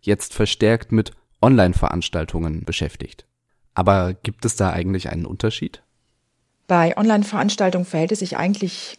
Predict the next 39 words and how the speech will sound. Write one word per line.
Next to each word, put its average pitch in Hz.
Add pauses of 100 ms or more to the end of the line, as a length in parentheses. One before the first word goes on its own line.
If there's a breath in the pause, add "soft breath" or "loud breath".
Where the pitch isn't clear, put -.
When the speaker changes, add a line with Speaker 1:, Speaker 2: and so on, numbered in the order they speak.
Speaker 2:
genauso 202
wie 202
auch -
bei -
Offline-Veranstaltungen. 139 (480 loud breath)
Ich 185
sollte 202
mir 254
als 202
Veranstaltende 185
erst 170
einmal 214
darüber 180
bewusst 151
werden, 247 (560 loud breath)
dass 190
es 226
auch -
hier 339
Barrieren 156
geben 151
kann, 151
die 165
jemanden 196
von 226
der 208
Teilnahme 196
abhalten 165
könnten. 139 (920 loud breath)
Durch 185
den 185
Wegfall 233
der 208
physischen 285
Location 170
ist -
die 214
Teilnahme 185
natürlich 185